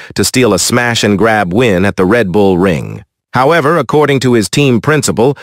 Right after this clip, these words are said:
the chances of Russell or teammate Lewis Hamilton fighting for victory at their home race on Sunday are slim.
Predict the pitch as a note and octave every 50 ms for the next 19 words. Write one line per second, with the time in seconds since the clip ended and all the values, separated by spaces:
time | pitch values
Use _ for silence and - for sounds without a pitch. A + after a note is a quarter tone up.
0 | - - - - G#2+ - - D3+ D3 C#3+ B2+ C3+ B2+ G#2 A#2 G#2 F2+ A2 C3+ C3+
1 | A#2+ - A#2+ B2+ D3 B2 A2+ G#2+ F#2+ - - C#3+ C#3+ C3+ B2+ A#2+ A#2+ A#2 A#2 F#2+
2 | F#2 A#2 A#2+ A2+ G#2+ F#2+ - A#2 B2+ B2+ A#2+ A#2 G#2+ - A2+ G#2+ G#2 - - C3
3 | C3 B2+ A#2+ A#2 G#2+ G2+ - G2+ F#2+ E2+ F2 A2 G#2+ - - G#2+ G2+ A2 A#2+ G#2+
4 | G2 - A#2 G#2 G2+ F#2 G#2+ B2+ A#2 A2 G2+ G#2+ B2+ B2 A2+ G#2+ - G#2 F2+ E2
5 | D2+ - - D#3 D#3+ D3 A2 E2 D#2 D2+ F2 G#2+ - - - - - - - -
6 | - - A#2+ A#2+ A#2+ A2+ - - C3 C#3 C3 F#2+ C2+ G#1+ G1+ G1+